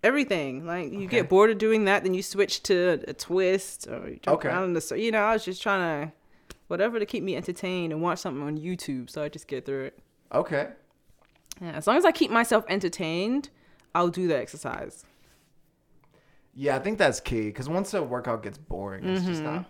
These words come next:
Speaker 2: it's just not motivating.
Speaker 1: But I like, so I have my two twelve pound, what is this exercise? I don't even know what you call the exercise I'll be doing.
Speaker 2: She's going side to side for the visual.
Speaker 1: So with the weights in my hand,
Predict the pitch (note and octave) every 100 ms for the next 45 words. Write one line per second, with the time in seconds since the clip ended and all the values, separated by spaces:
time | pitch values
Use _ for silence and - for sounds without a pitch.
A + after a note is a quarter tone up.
0 | - G#2 - - A2+ G2+ C#3+ A2+ G#2 G2
1 | - - _ _ _ _ _ - - D#3+
2 | F#3 D#3+ - - - D3+ D#3 B3 G#3 F#3+
3 | - G3+ - F#3 F3+ F3 E3 - F#4 -
4 | G#3+ - F#3+ - D#3+ D#3 - D4 G4+ A3
5 | G3 E3 - - F3 E3 - - C#3 B2
6 | A#2+ - - - C3 C#3+ C#3 D3 C3+ B2+
7 | A2 G#2+ F#2+ F#2+ G2 A#2 A2 A2 G#2 A2+
8 | - B2 - - F3 D#3 - E3+ E3+ D#3
9 | C3 E3+ F3+ - F#3 E3 F3 D#3+ D#3+ F3
10 | G3